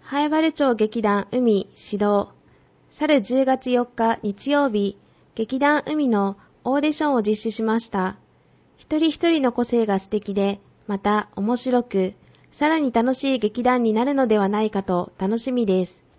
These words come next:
これから新しいメンバーと共に、お芝居でハエバル町を盛り上げていきたいと思いますので、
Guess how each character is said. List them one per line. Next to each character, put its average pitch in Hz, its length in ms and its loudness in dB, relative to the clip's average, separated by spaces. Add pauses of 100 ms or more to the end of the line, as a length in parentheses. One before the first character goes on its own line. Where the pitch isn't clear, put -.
(340)
こ 233 120 -2
れ 233 100 2
か 233 140 0
ら 226 240 2 (260)
新 269 300 -2
し 311 220 -2
い - 20 -2
メ 262 180 2
ン 254 80 0
バ 233 140 2
ー 220 40 0
と 202 120 -4
共 202 200 -2
に、 190 300 -2 (340)
お 214 60 -4
芝 285 360 0
居 254 80 2
で 190 280 0 (260)
ハ 254 200 -4
エ 269 80 0
バ 285 100 2
ル 294 120 0
町 277 220 2
を 226 60 2
盛 208 220 0
り 233 40 2
上 247 100 -2
げ 262 100 -4
て 240 120 0
い 226 60 0
き - 80 -12
た 208 160 -2
い 202 80 -2
と 190 100 -2
思 196 220 -2
い 233 80 0
ま 247 140 -2
す - 120 -10
の 220 120 -2
で、 185 260 -2